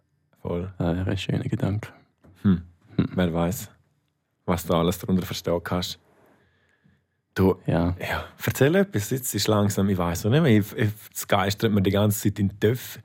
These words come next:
Speaker 1: im Kopf und man kann das so, ja, ich weiss nicht, ich habe zwar jetzt nie einen Töff gekauft, aber ist das so teuer? Mehr als fünftausend Franken, nehme ich mal an.
Speaker 2: Ja, also, keine Ahnung, du bist ja, glaub ich, auch mal einen Töff gefahren, oder? Also,
Speaker 1: Ja, aber ich habe
Speaker 2: ein,
Speaker 1: nie einen selber
Speaker 2: ein Töff
Speaker 1: gekauft.
Speaker 2: kostet halt zwischen fünf und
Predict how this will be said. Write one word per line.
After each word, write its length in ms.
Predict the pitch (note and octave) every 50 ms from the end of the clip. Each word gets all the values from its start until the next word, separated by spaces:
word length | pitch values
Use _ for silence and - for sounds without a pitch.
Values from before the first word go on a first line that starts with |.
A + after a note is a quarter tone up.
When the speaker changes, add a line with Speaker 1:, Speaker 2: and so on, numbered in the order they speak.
| - - - - - - - - - - - - _
Speaker 1:
im 180 | - B2 A#2+ -
Kopf 380 | - - B2+ C#3 - - -
und 80 | C3 B2
man 100 | A2+ G2+
kann 200 | - - G2 G2
das 180 | A2+ G#2+ -
so, 160 | - C#3 C3 - _ _ -
ja, 180 | - F#2+ G#2+
ich 80 | A#2 G#2
weiss 240 | E2+ D2+ F2+ - -
nicht, 100 | G#2 G#2
ich 120 | G#2+ G#2+
habe 120 | G2 G2 F#2+
zwar 220 | - - G2 G2
jetzt 200 | G2 G2+ - -
nie 120 | G2+ G#2
einen 140 | A2 A2 G#2+
Töff 260 | - G#2+ A2+ A2 -
gekauft, 400 | _ - A2 A2 A#2+ A2 - -
aber 160 | - F#2 G2 F#2+ F#2
ist 160 | F#2 - -
das 100 | G#2+ G2
so 80 | C#3+ C3+
teuer? 300 | C#3 - C#3+ D#3 D#3 G2+ - - _ _ _ _ _ _ _ _ _ _ _
Mehr 380 | A2+ A2+ A#2+ B2+ C3 C#3+ C3+ A2
als 160 | B2 A#2+ -
fünftausend 480 | - B2+ A#2+ A2+ - A#2 G#2+ G#2 G#2+ G#2
Franken, 360 | - G2+ G2+ G2+ F#2+ - G2
nehme 180 | G2 F#2+ G2 G#2
ich 60 | F#2+
mal 160 | F#2 F#2+ F#2
an. 120 | F#2 F2+ - - - _ _ _ _ _ _ _ _ _ _ _ _ _ _ _ _ _ A3+ G#3 G#3+ G#3 _ _ _ _ _
Speaker 2:
Ja, 540 | E2 E2+ F2 F2+ F2+ F2+ F2+ F2+ F2 F2+ - -
also, 300 | - - F2+ G2 F2+ E2 - - _ _ _
keine 180 | - - F#2+ G2
Ahnung, 180 | G#2+ A#2 A2 - - - _ _ _
du 80 | - -
bist 160 | - G2 -
ja, 60 | G2+ F#2
glaub 140 | F#2 F2+ F2+
ich, 40 |
auch 60 | F#2 A2
mal 100 | B2+ C3
einen 80 | C#3
Töff 180 | - D3 D3 -
gefahren, 280 | - - - G2+ F2
oder? 280 | D#2+ F2 G#2 B2 B2 A#2
Also, 180 | - F2+ E2+ F2+
Speaker 1:
Ja, 60 | G2+
aber 340 | A2+ B2 B2 B2 A#2+ G#2+ A2+
ich 60 | A#2+
habe 80 | A#2 A#2
Speaker 2:
ein, 40 | A#2
Speaker 1:
nie 140 | A#2+ A#2 A#2+
einen 220 | A2+ A2+ A2+ G2+
selber 240 | G2 A2 G#2 G#2 G#2+
Speaker 2:
ein 100 | - F#2+
Töff 160 | F2 - G2+ G#2+
Speaker 1:
gekauft. 160 | A2+ G#2 - -
Speaker 2:
kostet 300 | G#2+ G2+ - - - -
halt 260 | A#2 A2 G#2 - -
zwischen 460 | - _ - - G2+ F#2 F#2 G2+ F#2
fünf 560 | F2 - - - F#2 F#2 F#2 F#2 F2+ F#2 - -
und 500 | - F2 E2 D#2+ D#2 - _ - -